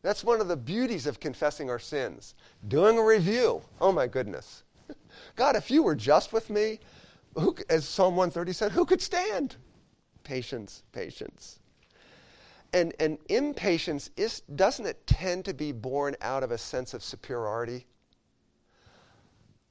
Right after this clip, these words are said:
"Why don't you get your act together? I have my act together." What does a sense of superiority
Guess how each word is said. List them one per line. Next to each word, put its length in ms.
"Why 180
don't 200
you 80
get 240
your 100
act 160
together? 400
I 80
have 260
my 140
act 220
together." 480
What 320
does 200
a 60
sense 420
of 80
superiority 760